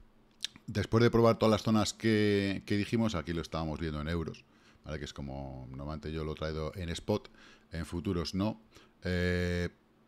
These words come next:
vamos a ver, intentar un cierre en la ema de, eh, veinte. Si es posible pasarla,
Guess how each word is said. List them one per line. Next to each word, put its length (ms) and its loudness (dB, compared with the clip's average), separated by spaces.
vamos 420 6
a 200 6
ver, 280 2
intentar 420 0
un 100 2
cierre 460 0
en 160 -2
la 140 0
ema 420 0
de, 460 0
eh, 480 -4
veinte. 380 0
Si 240 4
es 80 4
posible 380 4
pasarla, 480 2